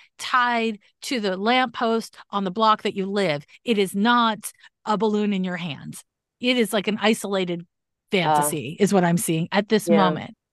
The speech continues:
Speaker 1: Is it viable? It actually is. You could make
Speaker 2: Mm-hmm.
Speaker 1: this into a goal, but you
Speaker 2: Mm-hmm.
Speaker 1: haven't.
Speaker 2: Yeah.
Speaker 1: Yeah, sorry about that. But
Speaker 2: <laughs>
Speaker 1: again,
Speaker 2: It's
Speaker 1: you know,
Speaker 2: okay.
Speaker 1: you don't have any earth in your chart. So, like,
Speaker 2: Uh-huh.
Speaker 1: sometimes it's hard for you to tell the difference between, like,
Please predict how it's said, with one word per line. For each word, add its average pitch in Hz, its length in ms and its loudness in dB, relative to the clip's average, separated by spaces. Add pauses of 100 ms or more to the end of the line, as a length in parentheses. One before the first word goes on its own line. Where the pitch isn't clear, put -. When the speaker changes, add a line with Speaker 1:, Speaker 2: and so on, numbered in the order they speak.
(140)
Speaker 1:
Is 262 160 0
it 277 160 -2 (400)
viable? 233 720 2 (320)
It 226 120 2
actually 240 400 0 (400)
is. - 340 -2
You 226 180 0
could - 360 2
make 233 180 6
Speaker 2:
Mm-hmm. 202 80 0
Speaker 1:
this 196 160 2
into 180 300 -2
a 151 60 -4
goal, - 360 -4 (120)
but 196 180 0
you 202 60 0
Speaker 2:
Mm-hmm. 170 100 0
Speaker 1:
haven't. 156 440 -2 (340)
Speaker 2:
Yeah. 156 360 2 (320)
Speaker 1:
Yeah, 196 220 0 (200)
sorry 180 240 2
about 151 240 0
that. 127 220 -4 (420)
But 339 160 4 (160)
Speaker 2:
<laughs> 175 120 0
Speaker 1:
again, 302 480 8
Speaker 2:
It's 285 100 2 (160)
Speaker 1:
you 311 160 8
know, 311 100 8
Speaker 2:
okay. 294 220 4
Speaker 1:
you 285 120 6
don't 339 100 8
have 330 100 8
any 302 120 4
earth 294 240 4
in 233 120 2
your 175 120 -2
chart. 143 360 -8
So, 254 240 4
like, 240 240 2
Speaker 2:
Uh-huh. 339 100 2
Speaker 1:
sometimes 294 380 2
it's 269 140 -2
hard 247 260 -2
for 262 80 -6
you 226 160 -2
to 214 80 0
tell 214 180 -2
the 202 80 -4
difference 233 460 -2
between, 226 320 -2
like, 202 240 -2